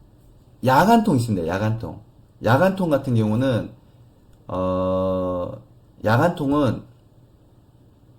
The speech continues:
밤에 아픈 거죠. 아까 말씀드린, 아까 처음에 말씀드린 이제 밤에, 그러니까 관절에 염증이 생겨서 열, 열 발생으로 인해서 아까 말한 퇴행성이라든지 뭐 이런 거로 인해서,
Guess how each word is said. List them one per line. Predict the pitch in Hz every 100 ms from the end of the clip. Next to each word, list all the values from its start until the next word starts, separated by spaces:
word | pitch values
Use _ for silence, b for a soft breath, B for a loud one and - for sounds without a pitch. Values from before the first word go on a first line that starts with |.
| - -
밤에 | - 135 190
아픈 | 185 - 113
거죠. | 98
아까 | 95 120 151
말씀드린, | 127 120 117 104 104 95 92 B
아까 | - 127 190
처음에 | 254 233 185
말씀드린 | 107 120 117 104 101 92
이제 | 92 92 - b b b b -
밤에, | 110 156 127 - - _ - _ -
그러니까 | 135 123
관절에 | 131 147 175 190 151
염증이 | 117 120 185 165
생겨서 | 127 107 104 87 - -
열, | 127 156 131
열 | 120 139
발생으로 | 165 165 147 127 107
인해서 | 104 104 120 101 82 B B B
아까 | 107 127
말한 | 120 117
퇴행성이라든지 | 214 214 185 139 107 98 92 - 87 104 - b b b
뭐 | 101 107
이런 | 127 180
거로 | 160 127
인해서, | 117 117 151 156 -